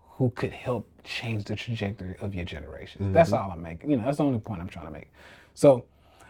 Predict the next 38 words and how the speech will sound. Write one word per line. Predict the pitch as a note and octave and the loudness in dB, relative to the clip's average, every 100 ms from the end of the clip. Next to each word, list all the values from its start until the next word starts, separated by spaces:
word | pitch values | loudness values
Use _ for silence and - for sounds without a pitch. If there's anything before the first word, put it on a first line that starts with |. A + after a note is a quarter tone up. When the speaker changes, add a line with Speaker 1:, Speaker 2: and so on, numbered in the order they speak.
| - | 12
Speaker 1:
other | C#4+ A3+ | 12 12
than | D#3+ | 12
that, | D3 C#3 - | 10 6 6
family, | C#3 C3 B2+ | 4 4 2
we | B2 F#3+ | 10 12
love | F3 D#3+ D3+ | 12 12 12
y'all. | D3+ D3+ D3 C3+ - A#2+ | 12 12 12 6 -4 -4
Uh, | B2 | 2
we're | C3 D3 | 6 8
gonna | C#3+ C3 | 6 4
keep | - C#3+ B2 | 4 4 6
banging | C3+ C3 B2+ C3 | 4 4 2 2
these | B2+ A#2+ A#2+ | 2 2 2
out | A#2 A#2 - | 2 2 -2
'cause | - A2 | -6 -2
I | |
know, | A2+ A#2 A#2 A2 | 0 0 0 -2
you | A#2 | -4
know, | F#2+ G2+ | -6 -6
you | G2+ | -4
love | A2+ B2+ A#2 | 2 2 2
'em. | A#2+ - - - _ | -4 -10 -20 -20 _
Like | A2+ A2+ | -2 4
I | C3 | 4
said, | B2 C#3 B2 - _ | 4 4 4 0 _
if | D#3+ E3 E3 - - | 12 12 10 0 -10
you | B2 C3 C#3+ | 2 6 6
have | C3+ C3 | 6 4
any | B2+ B2 | 2 2
questions, | - C3+ B2 B2+ A#2+ | 0 0 0 -2 -2
any | F#2+ | -2
topics | G2 C3 A#2 A#2 A2+ | -2 -2 -2 -2 -4
that | F#2+ - | -4 -4
you | A#2 | -4
want | G#2+ F#2 | -4 -6
us | - | -10
to | A2 - | -14 6
cover, | E3+ E3+ E3+ E3 | 8 10 8 4